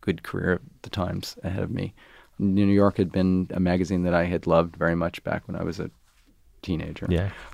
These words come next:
Speaker 1: Um,
Speaker 2: Clay Felker days.
Speaker 1: In Clay Felker days. And I was excited about the opportunity to, uh, have a shot at, uh, editing it,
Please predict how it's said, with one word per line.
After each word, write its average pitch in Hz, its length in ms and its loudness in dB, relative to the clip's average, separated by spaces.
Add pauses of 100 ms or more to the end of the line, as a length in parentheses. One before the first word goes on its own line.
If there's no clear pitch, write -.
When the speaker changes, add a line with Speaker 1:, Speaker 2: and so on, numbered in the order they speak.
Speaker 1:
Um, 95 340 6
Speaker 2:
Clay 98 140 8
Felker 95 360 2
days. 95 300 0
Speaker 1:
In 98 60 0
Clay 98 180 6
Felker 101 300 4
days. 90 340 4
And 92 720 2 (300)
I 90 360 2
was 87 480 0
excited 92 480 4
about 85 260 -2
the 85 120 -2
opportunity 90 580 -4
to, 85 240 -6 (140)
uh, 85 300 -6 (140)
have 87 320 -8
a 90 40 -12
shot 85 300 -2
at, 85 100 -6 (340)
uh, 90 280 -6
editing 101 300 2
it, 90 180 -2